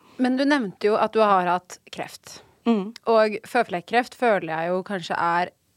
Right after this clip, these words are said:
Speaker 1: en krefttype som kanskje mange er redd for, fordi at,
Speaker 2: Mm.
Speaker 1: eh, den kan være vanskelig å oppdage.
Speaker 2: Mm.
Speaker 1: I hvert fall kan jeg, eh,
Speaker 2: Mm.
Speaker 1: ja, jeg kan i hvert fall tenke over det på sommeren, sånn, «Oi, har den blitt litt større? Har den fått litt annen farge?
Speaker 2: Mm.
Speaker 1: Er teksturen på føflekken kanskje litt annerledes?»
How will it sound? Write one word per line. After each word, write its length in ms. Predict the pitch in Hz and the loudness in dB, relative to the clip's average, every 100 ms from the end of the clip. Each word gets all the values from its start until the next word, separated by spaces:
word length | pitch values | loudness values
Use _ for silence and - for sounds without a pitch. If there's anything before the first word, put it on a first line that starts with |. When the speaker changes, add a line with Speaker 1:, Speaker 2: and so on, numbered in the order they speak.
| - | -12
Speaker 1:
en 100 | 185 | -10
krefttype 400 | 185 - 170 - | -10 -8 -12 -10
som 160 | 165 180 | -8 -6
kanskje 200 | 190 180 190 | -6 -6 -8
mange 180 | 180 | -6
er 540 | 170 175 - _ 196 180 | -6 -8 -8 _ -8 -6
redd 140 | 160 - | -8 0
for, 160 | 294 | 2
fordi 380 | - - 247 226 196 | 2 -2 -2 0 0
at, 60 | 180 | 0
Speaker 2:
Mm. 60 | 165 | 0
Speaker 1:
eh, 260 | 196 202 196 _ _ - | 2 2 0 _ _ -8
den 140 | 208 | -6
kan 180 | 202 202 | -4 -4
være 220 | 190 185 190 | -2 -2 -2
vanskelig 320 | 190 - 180 | -4 -6 -8
å 60 | - | -10
oppdage. 480 | - - 175 233 381 - 185 | -14 -6 -2 0 -2 -4 -4
Speaker 2:
Mm. 260 | 165 143 | -2 -4
Speaker 1:
I 40 | 214 | -2
hvert 140 | 220 | 0
fall 140 | 226 | 0
kan 160 | 220 240 | 0 -2
jeg, 440 | 208 175 170 165 - - | -2 -4 -6 -10 -14 -10
eh, 400 | 202 185 175 180 | -4 -2 -2 -6
Speaker 2:
Mm. 140 | 160 - | -10 -4
Speaker 1:
ja, 160 | 214 220 | -2 -2
jeg 200 | 220 220 | -2 0
kan 100 | 233 | 0
i 40 | |
hvert 40 | 214 | 0
fall 80 | 208 | -2
tenke 160 | 214 190 | -4 -2
over 80 | 190 | -2
det 80 | 185 | -2
på 60 | |
sommeren, 300 | 180 190 185 | -4 -2 -2
sånn, 120 | 190 202 | -4 -2
«Oi, 100 | 262 | 0
har 120 | 240 | 0
den 100 | 214 | 0
blitt 140 | 202 196 | -4 -4
litt 100 | 190 | -8
større? 320 | - 175 180 | -2 -2 0
Har 80 | 190 | -2
den 80 | |
fått 140 | 202 233 | -4 -8
litt 100 | 247 | -2
annen 160 | 233 | -2
farge? 500 | 220 220 185 170 185 180 | 0 -2 -2 -2 -2 -2
Speaker 2:
Mm. 180 | 220 190 | -6 -4
Speaker 1:
Er 80 | 202 | -4
teksturen 460 | 220 - 202 185 | -4 -6 -4 -4
på 100 | 196 | -6
føflekken 420 | 185 196 170 - 185 | -2 -4 -4 -10 -8
kanskje 160 | 185 | -6
litt 100 | 185 | -6
annerledes?» 460 | 190 180 160 180 - | -4 -4 -4 -4 -6